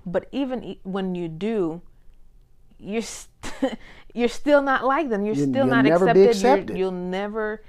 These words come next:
Speaker 2: Then why are
Speaker 1: get
Speaker 2: you
Speaker 1: that
Speaker 2: trying to be
Speaker 1: equality.
Speaker 2: accepted to a nation? And I'm, I'm not saying that anybody is, uh, is, is less than as a human being. But what I am saying is the Most High has set up different nations to do different things.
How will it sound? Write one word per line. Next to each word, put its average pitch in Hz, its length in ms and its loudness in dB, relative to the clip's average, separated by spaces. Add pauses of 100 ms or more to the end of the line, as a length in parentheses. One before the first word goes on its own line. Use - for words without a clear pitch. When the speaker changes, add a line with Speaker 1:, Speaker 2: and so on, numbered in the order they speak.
(120)
Speaker 2:
Then 151 120 4
why 175 120 10
are - 80 10
Speaker 1:
get 226 60 6
Speaker 2:
you 214 40 0
Speaker 1:
that 190 80 0
Speaker 2:
trying 226 120 6
to 202 60 2
be 196 100 4
Speaker 1:
equality. 233 240 2
Speaker 2:
accepted 196 340 -4
to 185 160 0
a 160 40 2
nation? 156 720 -2 (360)
And 208 100 4
I'm, 247 100 6
I'm 196 160 0
not 208 160 4
saying 190 360 2
that 147 200 0
anybody 165 540 6
is, 127 300 -2
uh, 110 240 -6
is, 110 340 -8
is 110 500 -10 (360)
less 165 320 4
than 135 260 -4
as 113 160 -6
a - 20 -8
human 127 400 -2
being. 107 460 -10 (480)
But 127 100 0
what 127 120 4
I 151 80 0
am 208 180 6
saying 156 300 2
is 127 160 2
the 123 60 0
Most 156 280 4
High 175 200 0
has 151 180 -2
set 160 200 0
up 101 200 -4
different 190 320 -4
nations 185 600 -6 (160)
to 170 80 -2
do 180 120 0
different 202 340 2
things. 208 520 -4